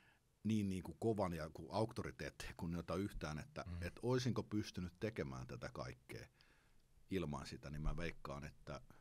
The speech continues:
Speaker 1: en. Eli siis niinku sille hassusti kattoo, niin tavallaan semmonen niinku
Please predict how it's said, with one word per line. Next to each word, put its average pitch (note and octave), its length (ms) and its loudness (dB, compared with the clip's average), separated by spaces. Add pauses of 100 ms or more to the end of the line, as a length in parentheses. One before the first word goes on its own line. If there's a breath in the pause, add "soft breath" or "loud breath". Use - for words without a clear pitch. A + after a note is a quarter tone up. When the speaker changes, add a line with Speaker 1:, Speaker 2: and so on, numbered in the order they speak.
(180 soft breath)
Speaker 1:
en. A#2 260 -8 (840 soft breath)
Eli E2+ 180 -2
siis - 260 -6 (500)
niinku F#2 280 0
sille G#2 200 2
hassusti A2+ 540 4
kattoo, F2+ 440 2
niin D2+ 280 -2
tavallaan F2+ 400 2
semmonen D#2 340 0
niinku D2+ 280 -2